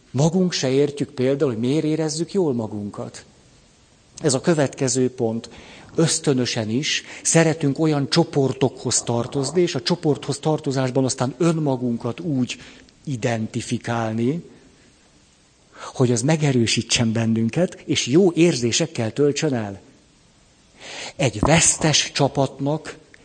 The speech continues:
kevesen szurkolnak hosszú ideig. Előbb-utóbb inkább közönösek leszünk, és azt mondjuk, nem járok már meccsre. Nem így szokott lenni?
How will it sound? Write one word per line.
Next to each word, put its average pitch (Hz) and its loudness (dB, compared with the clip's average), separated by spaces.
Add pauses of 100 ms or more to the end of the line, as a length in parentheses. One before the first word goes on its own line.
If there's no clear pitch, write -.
(100)
kevesen 131 2
szurkolnak 123 0
hosszú 127 2
ideig. 101 -6 (2000)
Előbb-utóbb 165 6
inkább 170 0
közönösek 127 2
leszünk, 120 0
és 117 -2
azt 165 -2
mondjuk, 135 0
nem 180 2
járok 151 0
már 123 -2
meccsre. 120 -2 (1600)
Nem 120 4
így 127 2
szokott 147 0
lenni? 139 -2